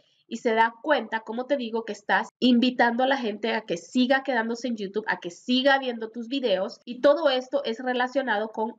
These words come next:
optimización de videos. Entonces, chicos, espero mis consejos les hayan ayudado, y a todas aquellas personas que están iniciando en YouTube, aquellos canales pequeños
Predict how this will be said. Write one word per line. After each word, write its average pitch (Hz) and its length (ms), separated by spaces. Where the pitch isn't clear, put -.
optimización 247 1120
de 180 360
videos. 208 640
Entonces, 320 580
chicos, 277 400
espero 247 680
mis 285 320
consejos 277 480
les 208 180
hayan 220 380
ayudado, 226 720
y 320 220
a - 120
todas 277 280
aquellas 247 360
personas 220 440
que 220 80
están 208 320
iniciando 233 840
en 240 140
YouTube, 233 380
aquellos 220 420
canales 220 520
pequeños 226 580